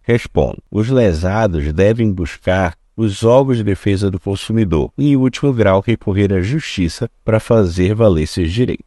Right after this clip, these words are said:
Uma das decisões mais emblemáticas no Brasil sobre esse tema ocorreu em dois mil e dezessete,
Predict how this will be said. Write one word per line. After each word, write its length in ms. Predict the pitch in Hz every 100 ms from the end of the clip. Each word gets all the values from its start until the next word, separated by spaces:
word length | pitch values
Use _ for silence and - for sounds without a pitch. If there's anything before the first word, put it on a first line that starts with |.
| _
Uma 220 | 196 214 185
das 500 | 135 101 127 120 107
decisões 840 | 120 147 - 139 85 90 82 -
mais 400 | 104 127 127 120
emblemáticas 720 | 147 135 92 92 98 - 78
no 100 | 76
Brasil 460 | 82 80 73 95 90
sobre 600 | - 107 101 92 78 -
esse 260 | 80 - -
tema 380 | 98 98 76 - -
ocorreu 360 | 95 104 110
em 40 | 113
dois 200 | 110 98
mil 120 | 104
e 40 |
dezessete, 680 | 101 131 - 123 104 101 -